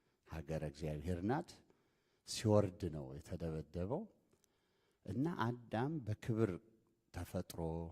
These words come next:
በከበረ ስፍራ ተቀምጦ ሳለ ምኞቱን ለመናገር ነው። እከብር ባይ ልቡ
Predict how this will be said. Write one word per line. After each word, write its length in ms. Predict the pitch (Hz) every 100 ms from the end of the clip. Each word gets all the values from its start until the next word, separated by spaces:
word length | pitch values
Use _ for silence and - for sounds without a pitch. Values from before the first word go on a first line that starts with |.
| - _
በከበረ 560 | 92 - 101 82 95 92
ስፍራ 320 | - - - 80
ተቀምጦ 500 | - 95 92 95 101 101
ሳለ 420 | - 101 107 104 127 233 - - _ _ _ _ - _ _ _ _ _ -
ምኞቱን 840 | 120 131 151 151 143 135 - 123 92
ለመናገር 720 | 87 85 80 76 73 73 69
ነው። 160 | 65 65
እከብር 400 | 110 - 117 113 113
ባይ 240 | 95 92 80
ልቡ 300 | 82 101